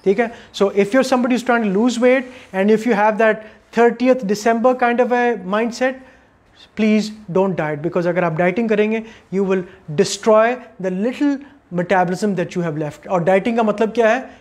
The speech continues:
कि कैलोरीज, पाँच सौ कैलोरीज पे जाना, वाटर डाइट पे चले जाना, गार्लिक डाइट पे चले जाना, बनाना डाइट पे चले जाना, प्लीज ये मत करें। और अगर किसी को फॉलो कर रहे हैं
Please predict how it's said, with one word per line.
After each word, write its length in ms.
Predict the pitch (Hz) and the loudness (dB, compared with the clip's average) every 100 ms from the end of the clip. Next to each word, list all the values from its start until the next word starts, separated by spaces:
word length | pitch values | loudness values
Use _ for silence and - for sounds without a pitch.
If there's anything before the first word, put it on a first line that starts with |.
| _ | _
कि 100 | 190 | -8
कैलोरीज, 540 | 180 - 196 185 196 - | -8 -2 0 2 0 0
पाँच 280 | 220 202 208 | 0 2 0
सौ 80 | |
कैलोरीज 300 | 202 190 175 | 0 0 -2
पे 120 | - 175 | -4 -4
जाना, 320 | 160 165 156 - - | -4 -6 -8 -10 0
वाटर 260 | 214 208 | 2 2
डाइट 260 | 208 208 196 | 2 2 2
पे 80 | 196 | -2
चले 220 | 180 165 | -2 -4
जाना, 260 | 165 170 165 - - | -6 -8 -10 -16 -8
गार्लिक 380 | 190 214 214 226 | 0 2 4 2
डाइट 200 | 202 190 | 2 0
पे 60 | 190 | -2
चले 220 | 180 165 | -4 -4
जाना, 300 | 165 160 160 - - 196 | -6 -8 -10 -14 -6 0
बनाना 300 | 214 220 233 | 2 2 2
डाइट 260 | 214 202 | 2 2
पे 60 | 202 | -2
चले 220 | 185 170 | -4 -4
जाना, 260 | 175 180 180 - _ _ _ | -4 -6 -8 -16 _ _ _
प्लीज 460 | 196 208 226 226 - - _ | -2 0 2 2 -2 -12 _
ये 100 | 185 | 0
मत 280 | 180 190 202 214 | 2 0 0 0
करें। 320 | 196 202 214 - - - | 0 0 -4 -10 -12 -4
और 100 | 175 | 0
अगर 140 | 185 | 0
किसी 320 | 185 214 226 | 0 -2 -2
को 120 | 226 208 | -2 0
फॉलो 300 | - 220 285 | 4 4 4
कर 140 | 240 | 2
रहे 120 | 220 | 0
हैं 240 | 233 240 | -4 -8